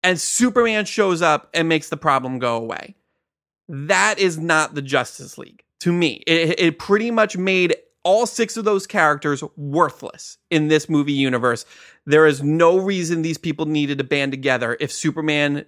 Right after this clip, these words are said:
could have just stopped it to begin with. And they spend most of the movie trying to figure out a way to bring Superman back so that they can stop Steppenwolf.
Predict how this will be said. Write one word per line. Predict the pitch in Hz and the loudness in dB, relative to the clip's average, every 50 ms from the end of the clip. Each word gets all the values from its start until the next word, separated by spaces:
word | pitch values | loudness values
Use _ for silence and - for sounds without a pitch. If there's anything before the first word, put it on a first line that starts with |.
| _ _ _ | _ _ _
could | - 160 143 | -4 -2 -2
have | 139 131 | -2 -2
just | 139 139 - - | -4 -4 -4 -4
stopped | - - 135 123 - - | -4 -2 -2 -2 -4 -6
it | 127 | -10
to | 120 | -10
begin | 123 127 127 131 135 131 120 | -10 -10 -6 -4 -4 -4 -4
with. | 107 - - - _ _ _ _ _ _ _ _ _ | -8 -12 -14 -18 _ _ _ _ _ _ _ _ _
And | - 160 160 | -2 0 2
they | 165 156 | 0 0
spend | - - - - 180 180 190 208 208 208 - _ _ _ _ _ | -2 -4 -2 0 0 0 0 -2 -4 -6 -8 _ _ _ _ _
most | - 143 139 143 151 180 208 208 - - - | -6 -4 -2 0 2 2 2 2 0 0 2
of | 233 | 2
the | 214 | 2
movie | 214 208 208 208 185 156 151 139 135 131 131 - _ _ _ | 2 2 2 2 2 2 2 0 0 -2 -6 -10 _ _ _
trying | - - 175 175 175 | -2 0 0 2 0
to | 170 | 0
figure | 160 196 180 165 175 | 0 -2 0 0 2
out | 165 156 | 2 2
a | 151 143 | 0 0
way | 139 175 196 208 | 0 0 0 0
to | 196 | 0
bring | 180 196 196 175 | 0 -2 -2 -4
Superman | - - 208 180 190 180 185 180 175 170 160 | -6 -8 -8 -6 -6 -6 -4 -4 -4 -2 -2
back | 185 202 196 160 139 135 135 - _ _ _ _ _ _ _ | 0 2 2 2 0 -2 -6 -10 _ _ _ _ _ _ _
so | - - 175 170 | -4 0 0 2
that | 165 170 160 160 135 151 | 4 4 2 2 2 2
they | 160 160 | 0 0
can | - 165 147 | 0 -4 -8
stop | 139 - - 160 135 131 - | -8 -2 0 0 0 0 -2
Steppenwolf. | - - - 117 - - - 71 78 - - _ _ | -6 -4 -4 -4 -4 -6 -10 -14 -16 -18 -18 _ _